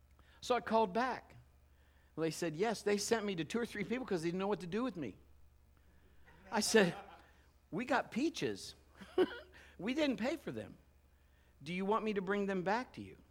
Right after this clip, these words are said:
I don't know if I'm allowed to do that, but we didn't pay for them. Or do you want me to come and pay for them? Or what do you want me to do? I didn't order them." And they were just like, "Ah,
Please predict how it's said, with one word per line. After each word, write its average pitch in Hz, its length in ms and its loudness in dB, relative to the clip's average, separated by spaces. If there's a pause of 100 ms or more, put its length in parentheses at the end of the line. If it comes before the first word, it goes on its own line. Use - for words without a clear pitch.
(600)
I 143 100 2
don't 180 120 0
know 180 80 4
if 170 100 2
I'm 160 120 4
allowed 151 300 6
to 147 60 0
do 180 200 -4
that, 170 200 0
but 120 60 -4
we 147 140 -2
didn't 190 200 -2
pay 214 120 -2
for 208 100 -8
them. 165 160 -2
Or 165 100 2
do 151 100 -4
you 165 60 0
want 170 160 2
me 160 100 0
to 156 60 -2
come 160 220 0
and 151 140 0 (480)
pay 277 140 0
for 240 120 -4
them? 135 240 0
Or 143 80 2
what 160 300 0
do 190 80 0
you 202 80 0
want 196 100 2
me 170 80 0
to 156 80 0
do? 233 180 -2
I 147 80 4
didn't 160 220 0
order 202 300 2
them." - 180 -14 (1200)
And 165 140 4
they 185 120 6
were 208 100 4
just 151 220 -2
like, 131 200 -2
"Ah, 247 300 -2